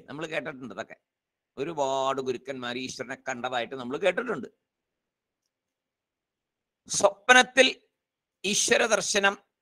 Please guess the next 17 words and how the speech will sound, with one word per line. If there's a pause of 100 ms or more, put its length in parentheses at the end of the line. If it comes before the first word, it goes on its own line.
(140)
ധാരാളം
പേർക്ക്
ഉണ്ടായിട്ടുണ്ട്.
ഇപ്പൊ
നമ്മളെ, (400)
ഇപ്പോ (140)
ഇന്നിപ്പോ (300)
ഈ (100)
ഉപനിഷത്ത്
കേൾക്കുന്ന (140)
നമ്മളിൽ (140)
പലർക്കും (100)
തന്നെ (920)
സ്വപ്നത്തിൽ
ഈശ്വര
ദർശനം
ഉണ്ടായവര്